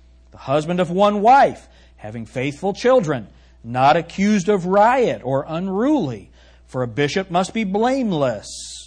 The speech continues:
What are we talking about? Elders or bishops? It's the same office.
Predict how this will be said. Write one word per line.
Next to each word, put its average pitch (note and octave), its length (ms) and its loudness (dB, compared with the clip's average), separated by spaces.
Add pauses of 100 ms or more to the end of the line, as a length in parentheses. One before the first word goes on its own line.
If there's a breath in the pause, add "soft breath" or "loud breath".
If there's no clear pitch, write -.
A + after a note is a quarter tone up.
(120)
What F#3+ 120 -4
are G#3 40 2
we G3+ 80 -2
talking B3+ 180 -2
about? C#3 180 -6
Elders F3+ 300 0
or G3+ 60 -4
bishops? F#3 400 -8
It's B2+ 80 -18
the B2 60 -16
same B2+ 200 -10
office. - 480 -10